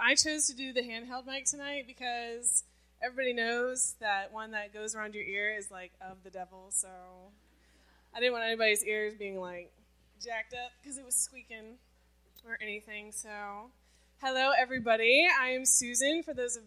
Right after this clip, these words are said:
you who do not know me, you may have seen me up here making everybody laugh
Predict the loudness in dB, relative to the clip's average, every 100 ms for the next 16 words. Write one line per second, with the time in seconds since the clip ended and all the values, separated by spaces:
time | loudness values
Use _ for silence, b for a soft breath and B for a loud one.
0 | -20 -20 -18 -18 -20 -20 -12 -10 -10 -12
1 | -16 -10 -10 -10 -14 -16 -8 -8 -8 -18
2 | -20 -20 _ -12 -8 -8 -10 -16 b b
3 | b b _ -20 -18 -20 -20 -16 -14 -12
4 | -12 -14